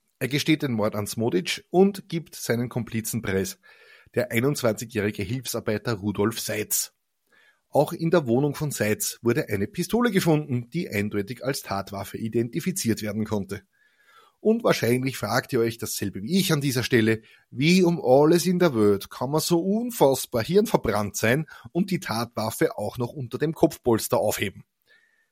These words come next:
Tja, die beiden Hirnädeln hatten ihre Waffen in der Endstation der Buslinie zweiunddreißig in einer Schatulle vergraben. Irgendwann fühlten sie sich aber so sicher, dass sie ihre Pistolen wieder ausgruben.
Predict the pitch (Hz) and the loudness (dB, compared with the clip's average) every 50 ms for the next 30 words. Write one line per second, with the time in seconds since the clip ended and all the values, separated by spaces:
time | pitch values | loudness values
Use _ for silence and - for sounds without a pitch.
0 | _ _ - - - - - - _ _ _ _ _ _ _ - 165 180 185 113 | _ _ -4 -2 -2 -2 -4 -6 _ _ _ _ _ _ _ -6 -6 -4 -2 -2
1 | 110 110 117 123 107 113 127 123 123 113 107 107 127 143 151 131 - 233 - - | -2 -2 -2 -4 -2 0 2 2 4 4 2 2 2 -2 -4 -4 -6 -6 -8 -8
2 | 139 127 139 123 113 107 98 95 95 - - - 143 120 143 139 147 135 - 117 | -8 -4 -2 0 2 2 0 -2 -6 -6 -8 -10 -8 -6 -4 -2 -2 -2 -2 -2
3 | 110 98 - - 117 113 - - 131 135 147 - - 131 113 - - 117 120 127 | -4 -4 -4 -6 -8 -8 -6 -4 -4 -4 -4 -4 -4 -6 -6 -6 -4 -4 -2 -2
4 | 139 139 - 117 110 120 127 123 - 104 107 104 - - 139 - - - 113 117 | -2 -2 0 2 2 2 2 0 0 -2 -2 0 0 -2 -4 -4 -6 -6 -4 -4
5 | 120 113 117 120 120 120 120 - 107 - - 175 160 127 - - 98 - - 71 | -2 0 2 2 2 2 0 -2 -2 0 2 4 4 4 4 2 -2 -6 -8 -14
6 | - - _ _ _ _ _ _ - - - - - - - - - _ _ _ | -14 -16 _ _ _ _ _ _ -20 -20 -20 -20 -20 -20 -20 -20 -20 _ _ _
7 | - - 123 131 151 160 135 110 101 117 151 151 - 190 202 - 180 175 170 170 | 0 4 4 4 4 4 2 2 2 2 0 -2 -2 -4 -4 -2 -4 -4 -2 -4
8 | 156 160 - 131 120 117 - - 208 190 - - 123 117 - 143 151 147 - 131 | -4 -2 -2 -2 -2 0 2 4 4 4 4 0 -2 0 4 4 4 4 2 -4
9 | - - 170 165 - 135 131 151 147 - - - - - 113 110 117 123 143 165 | -4 -4 -4 -4 -4 -4 -4 -4 -4 -6 -8 -8 -4 0 0 0 2 2 2 2
10 | - - 123 123 - - - 113 110 107 98 - - | 4 4 4 2 2 2 0 0 0 0 -2 -8 -10